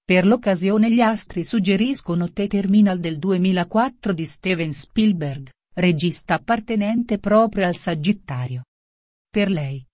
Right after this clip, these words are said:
irritabili allo specchio è solo perché si vede un po' di ricrescita e non avete voglia di andare dal parrucchiere. Saranno però i rotolini sui fianchi a darvi la scossa,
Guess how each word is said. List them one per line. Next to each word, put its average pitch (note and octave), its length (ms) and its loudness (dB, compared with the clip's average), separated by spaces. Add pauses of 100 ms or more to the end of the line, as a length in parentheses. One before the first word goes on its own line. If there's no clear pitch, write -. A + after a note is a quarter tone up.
(120)
irritabili G#3 840 2
allo F#3+ 160 0
specchio A3+ 500 -2
è G3 40 2
solo D4 400 -4
perché G#3+ 320 -2
si F#3 200 -2
vede G3 260 2
un F3 140 0
po' A3+ 140 0
di G#3+ 140 4
ricrescita G3 640 -2
e D#3 40 -2
non D#3 140 -4
avete D3 320 -2
voglia E3 260 2
di C3+ 140 -4
andare D#3+ 340 0
dal D3 220 -2
parrucchiere. D#3 640 -8 (720)
Saranno A3 480 4
però B3+ 280 2
i F3+ 60 2
rotolini C#3+ 540 -6
sui G#3+ 300 -2
fianchi G#3+ 480 0
a F3 40 0
darvi F#3+ 380 2
la F#3 140 2
scossa, C#3+ 600 -8